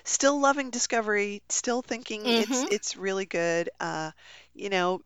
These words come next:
Speaker 1: there's a lot of confusing stuff going on that I don't know how it's gonna end up or where it's going, but I'm, I'm willing to go with it. It's fine.
Speaker 2: Mm-hmm.
Speaker 1: And it's nice that they're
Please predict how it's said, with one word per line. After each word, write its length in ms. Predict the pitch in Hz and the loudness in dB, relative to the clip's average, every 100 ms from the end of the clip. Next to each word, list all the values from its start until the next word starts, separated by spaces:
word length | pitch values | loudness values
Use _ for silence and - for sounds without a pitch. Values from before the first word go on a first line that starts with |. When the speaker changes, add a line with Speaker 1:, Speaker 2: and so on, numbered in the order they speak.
| - | -4
Speaker 1:
there's 220 | - 202 208 | 2 2 2
a 40 | |
lot 240 | 202 196 | 0 0
of 80 | 202 | -2
confusing 540 | - 208 - 214 220 190 | -6 -10 -4 -4 -4 -4
stuff 280 | - 190 - | -2 -4 -4
going 260 | 180 180 | -6 -2
on 220 | 175 175 | -2 -2
that 120 | 165 - | -4 -4
I 140 | 165 | -2
don't 140 | 180 170 | -2 -2
know 140 | 170 | -4
how 200 | 180 165 | -2 -4
it's 120 | 165 | -4
gonna 180 | - 170 | -6 -8
end 280 | 170 175 175 | -6 -6 -2
up 280 | 165 170 - | -2 -2 -4
or 320 | 156 156 160 | -6 -4 -6
where 240 | - 165 165 | -8 -6 -6
it's 140 | - | -6
going, 380 | 165 156 151 165 | -10 -10 -12 -6
but 220 | 156 160 - | -4 -4 -4
I'm, 280 | 226 285 311 | -2 -2 -4
I'm 320 | - 320 330 | -4 -2 -4
willing 300 | 269 311 320 | -2 -2 -2
to 100 | 320 | -6
go 180 | 294 214 | -4 -2
with 180 | 170 - | -2 -4
it. 160 | 160 - | -6 -6
It's 180 | 214 - | -14 -10
fine. 400 | 196 180 160 156 _ - _ _ - - - | -8 -8 -10 -14 _ -20 _ _ -20 -20 -8
Speaker 2:
Mm-hmm. 420 | 180 196 214 247 392 - - - - - - - - - - - - | -4 0 0 0 -2 -8 -20 -20 -20 -20 -20 -20 -20 -20 -20 -8 0
Speaker 1:
And 220 | 262 247 | 0 0
it's 220 | - - | -4 0
nice 280 | 294 339 - | 2 2 0
that 180 | 240 208 | -4 0
they're 360 | 214 196 190 | 2 4 2